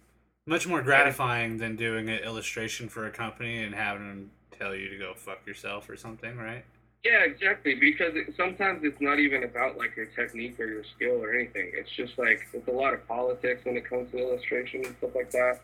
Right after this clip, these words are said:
Speaker 2: and, like, who you know and how you get your foot in the door, and, like, and not to say that, you know, technique and, and, uh, creativity doesn't have anything to do with it, but, um,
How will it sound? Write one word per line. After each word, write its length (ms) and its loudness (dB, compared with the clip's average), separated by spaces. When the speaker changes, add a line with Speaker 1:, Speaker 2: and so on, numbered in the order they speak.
Speaker 2:
and, 160 -16
like, 240 2
who 100 2
you 220 4
know 520 2
and 200 -6
how 120 0
you 140 0
get 140 -2
your 180 -6
foot 140 -2
in 100 -2
the 60 -4
door, 380 -4
and, 420 -2
like, 300 0
and 80 2
not 200 2
to 100 -2
say 160 6
that, 200 2
you 80 -2
know, 320 -6
technique 400 0
and, 180 -6
and, 240 -2
uh, 340 -8
creativity 540 2
doesn't 160 -2
have 100 -4
anything 200 -8
to 100 -8
do 140 -8
with 120 -8
it, 140 -10
but, 160 -6
um, 220 -6